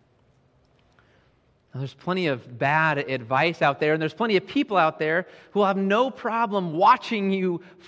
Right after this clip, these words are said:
fall. I mean, they'll be fine to, to, to just kind of lament and wallow with you, but they won't actually help you out, right?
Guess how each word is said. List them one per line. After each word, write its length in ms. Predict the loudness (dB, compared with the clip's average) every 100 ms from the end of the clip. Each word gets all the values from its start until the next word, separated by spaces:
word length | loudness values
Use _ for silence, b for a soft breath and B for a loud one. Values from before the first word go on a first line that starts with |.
| 0
fall. 760 | 4 6 6 4 -2 -8 -20 b b b b b b b _ _ _ _ _ _ _ _ _ -4
I 40 |
mean, 80 | 2
they'll 100 | 4
be 100 | 4
fine 600 | 0 2 2 4 2 0
to, 100 | 0
to, 120 | -2
to 100 | -2
just 160 | -4 -2
kind 120 | 0
of 100 | -2 -4 -10
lament 560 | 0 0 2 0 0
and 180 | -2 0
wallow 500 | 4 4 4 2 0
with 540 | -6 -4 -4 -4 -6
you, 480 | -8 -4 -4 -4 -6 -10 B B B B B _
but 100 | -12
they 140 | -8 -4
won't 260 | -2 0
actually 680 | 0 -2 -6 -6 -4 -4 -6 -12 -20 _ _
help 380 | -20 -14 -12 -8
you 160 | -4 -2
out, 400 | -4 -4 -8 -16 -20 _ _ _ _ _ _ _ _ _ _ _ _ _ _
right? 260 | -10 -6 -6